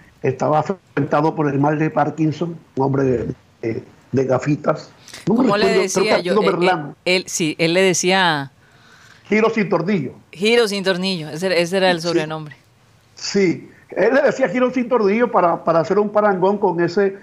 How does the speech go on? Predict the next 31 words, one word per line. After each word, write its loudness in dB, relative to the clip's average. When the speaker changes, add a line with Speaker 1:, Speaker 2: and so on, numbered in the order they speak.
Speaker 1:
personaje 0
de 2
las 0
tiras 0
cómicas -2
que -8
salía 0
en, 0
en -4
El -2
Pato 2
Donald -2
y 2
Enrico -2
Mapato, 0
que, -6
que, -4
que -8
creaba 2
inventos. -2
Siempre 0
estaba 2
investigando, 0
era 2
un 2
científico. -2
Bueno, 0
eso 0
fue, 2
eh, 0
eh, -4